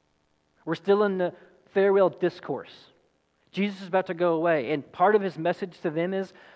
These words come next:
"The world is gonna hate you guys." This is not like that message you give that young starter a few moments before they go on their first performance on the stage, "They're going to love you."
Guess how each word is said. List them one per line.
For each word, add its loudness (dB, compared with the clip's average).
"The -8
world 0
is -14
gonna -4
hate -8
you -10
guys." -10
This -4
is -6
not 2
like 2
that 4
message -2
you -10
give 2
that -2
young -2
starter 0
a -2
few -8
moments 0
before -4
they -4
go 0
on 2
their -4
first -8
performance -2
on -4
the -8
stage, -2
"They're 0
going -4
to -12
love -6
you." -12